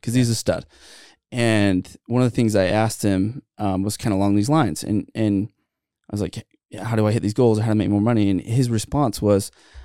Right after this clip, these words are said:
um, "Why, why is a di-, why is a diamond valuable?" or something like that. I was like,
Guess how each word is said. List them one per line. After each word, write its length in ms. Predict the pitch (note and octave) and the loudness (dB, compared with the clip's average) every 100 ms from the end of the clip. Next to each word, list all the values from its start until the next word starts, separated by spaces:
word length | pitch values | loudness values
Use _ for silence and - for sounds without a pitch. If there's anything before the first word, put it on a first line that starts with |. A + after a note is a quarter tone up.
| - - | -10 -2
um, 600 | G2 F#2+ E2+ G2+ C3 F#3+ _ _ _ _ _ _ _ _ | 0 2 0 -4 -8 -18 _ _ _ _ _ _ _ _
"Why, 300 | G#2+ A2 A2+ - | -6 -2 0 -2
why 260 | A#2 G#2+ A2 | -2 0 2
is 120 | A#2 | 2
a 20 | |
di-, 240 | G#2 A2 - | 0 0 0
why 140 | B2+ C#3 | 2 2
is 80 | |
a 40 | B2 | 2
diamond 300 | A#2 A2+ G#2+ | 2 2 2
valuable?" 360 | G2 F#2+ G2 | 0 -2 -2
or 100 | D2 | -6
something 280 | - G#2+ F#2+ | -6 -6 -4
like 140 | F#2+ - | -6 -8
that. 160 | - - | -12 -10
I 40 | |
was 100 | G#2 | -8
like, 160 | G2+ | -8